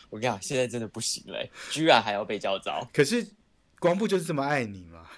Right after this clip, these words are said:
Speaker 2: 就是史上无敌最爱你。你有没有觉得自己有，有够倒霉，还是说觉得有够幸运？你要不要等下，就你从隔离旅馆出来的时候，要不要去买张乐透？你八年，<laughs> 呃，几年？八年，退伍八年。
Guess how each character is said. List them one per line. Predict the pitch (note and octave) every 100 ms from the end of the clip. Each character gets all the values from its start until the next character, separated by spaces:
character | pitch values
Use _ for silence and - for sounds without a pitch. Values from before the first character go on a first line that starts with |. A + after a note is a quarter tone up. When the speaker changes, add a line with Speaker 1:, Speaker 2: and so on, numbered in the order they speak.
| -
Speaker 2:
就 | -
是 | G3 F#3+ F#3+
史 | D3 - F3 E3
上 | D3 G#3 F3+
无 | D#3
敌 | E3 D#3
最 | D3+ F3+ D#3
爱 | D#3 D3
你。 | A#2+ A2 F#2+ G2 - - - -
你 | G3+ D4+
有 |
没 | B3
有 |
觉 | A#3 G3+
得 |
自 | G#3 C4
己 | F#3
有， | D3+ D#3+
有 | D#3+ D3
够 | B3
倒 | G3 E3 B2
霉， | A#2+ A#2+
还 | C#3 E3+
是 | A#3+
说 | G3
觉 | A3+ E3
得 |
有 | F3 C3+
够 | B2 F#3
幸 | D#3+ G3 D#3+
运？ | F3 D3
你 | C#3
要 | E3+
不 |
要 | F3+
等 | C#3+
下， | C#3 F3 D#3 D3+
就 | - G#3+
你 | G3+ C#3+
从 | D#3+ D#3+
隔 | D#3+
离 | D#3
旅 | D#3
馆 | E3 B2+
出 | D3+
来 | C#3+
的 | C3+
时 | A#2+
候， | C#3
要 | D#3
不 | D#3
要 | D3
去 | D#3
买 | B2
张 | G#2+ C#3
乐 | D3 C3+
透？ | C#3+ - - - - -
你 | D#3+ - - - -
八 | - F#3 G3
年， | F3+ A#2+ A2+ B2
<laughs> | -
呃， | F3
几 | E3+ C3+
年？ | C3 B2+
八 | B2 E3
年， | C#3+ G#2+
退 | D3 D#3
伍 |
八 | A#2+ C3+
年。 | B2+ G2+ G2